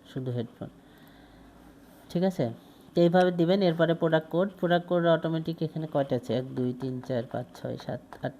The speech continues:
নয়, দশ, দশটা আছে, ওই দশটাই থাকবে। আপনার by default দশটা থাকবে। আর যদি আপনার প্রোডাক্টের গায়ে কোনো বারকোড থাকে, তাহলে সেটাই এখানে স্ক্যান করবেন, স্ক্যানার দিয়ে অথবা টাইপ করে লিখতে পারেন। এতে আপনার সুবিধা হবে, যদি স্ক্যানার, আহ, যারা ইউজ করবে,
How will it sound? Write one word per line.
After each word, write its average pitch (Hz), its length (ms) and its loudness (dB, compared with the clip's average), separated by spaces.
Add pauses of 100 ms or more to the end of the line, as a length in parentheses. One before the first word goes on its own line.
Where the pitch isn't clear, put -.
(160)
নয়, 135 320 -8
দশ, 117 280 -6
দশটা 135 340 -2
আছে, 143 260 -4
ওই 156 200 -6
দশটাই 135 380 -6
থাকবে। 127 380 -6 (140)
আপনার 131 420 -6
by 127 80 -6
default 139 440 0
দশটা 143 280 -4
থাকবে। 151 360 -2 (640)
আর 117 200 0
যদি 156 260 2
আপনার 180 200 0
প্রোডাক্টের 180 720 0 (140)
গায়ে 147 180 6
কোনো 147 220 -2
বারকোড 131 360 -2 (100)
থাকে, 120 360 -2 (260)
তাহলে 127 280 -2
সেটাই 143 340 0
এখানে 131 260 -4
স্ক্যান 127 280 -6
করবেন, 127 360 -4
স্ক্যানার 123 420 -8
দিয়ে 165 140 -4
অথবা 147 260 -4
টাইপ 127 260 -2
করে 123 160 -2
লিখতে 123 400 -6
পারেন। 120 220 -4 (580)
এতে 139 220 0
আপনার 139 200 -2
সুবিধা 143 420 -2
হবে, 123 200 -2
যদি 131 260 -2
স্ক্যানার, 127 460 -4
আহ, 123 200 -4
যারা 123 220 -2
ইউজ 123 180 -4
করবে, 127 400 -4